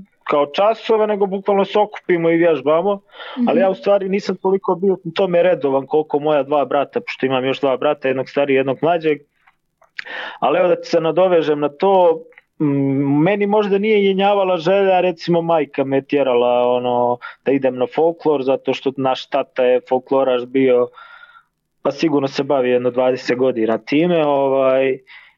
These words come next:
Speaker 1: i možda ima i tog nekog talenta koji je ostao, ali iskreno
Speaker 2: Mhm.
Speaker 1: nije mi palo na pamet, padao na pamet ples nijednog trenutka prije nego što sam, mislim, kažem ti, kad sam došao u Novi Sad,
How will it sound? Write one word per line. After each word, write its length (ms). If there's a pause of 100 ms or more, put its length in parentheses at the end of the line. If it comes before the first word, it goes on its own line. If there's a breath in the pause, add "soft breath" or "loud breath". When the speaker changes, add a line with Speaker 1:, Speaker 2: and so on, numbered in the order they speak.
(100)
Speaker 1:
i 120
možda 520
ima 260
i 100
tog 200
nekog 340
talenta 600
koji 260
je 100
ostao, 640 (260 loud breath)
ali 220
iskreno 380
Speaker 2:
Mhm. 100
Speaker 1:
nije 240
mi 120
palo 340
na 140
pamet, 400
padao 360
na 140
pamet 380
ples 300
nijednog 340
trenutka 420
prije 220
nego 100
što 100
sam, 100
mislim, 280 (260)
kažem 360
ti, 80
kad 180
sam 100
došao 260
u 40
Novi 180
Sad, 440